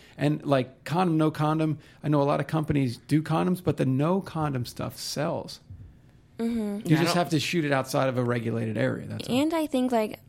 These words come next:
Speaker 2: I feel like my first couple scenes, I wasn't over-exaggerating at all. Like, I really didn't even really talk in them because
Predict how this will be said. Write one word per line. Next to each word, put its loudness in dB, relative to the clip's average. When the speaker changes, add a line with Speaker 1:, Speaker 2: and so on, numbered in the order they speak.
Speaker 2:
I 0
feel 0
like -2
my -2
first -2
couple -2
scenes, -2
I 2
wasn't 0
over-exaggerating -2
at -4
all. -2
Like, -4
I -4
really 4
didn't 0
even 0
really 0
talk -4
in -2
them -2
because -4